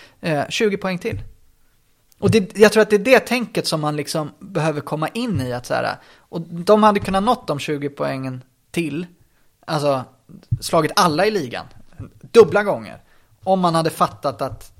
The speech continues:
de här spelarna behöver hjälp med sitt huvud och den,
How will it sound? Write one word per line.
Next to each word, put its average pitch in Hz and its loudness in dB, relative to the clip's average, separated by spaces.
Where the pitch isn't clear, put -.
de 147 -10
här 160 -2
spelarna 127 -6
behöver 139 -4
hjälp 143 -6
med 127 -4
sitt 156 -8
huvud 214 2
och 170 -8
den, 147 -2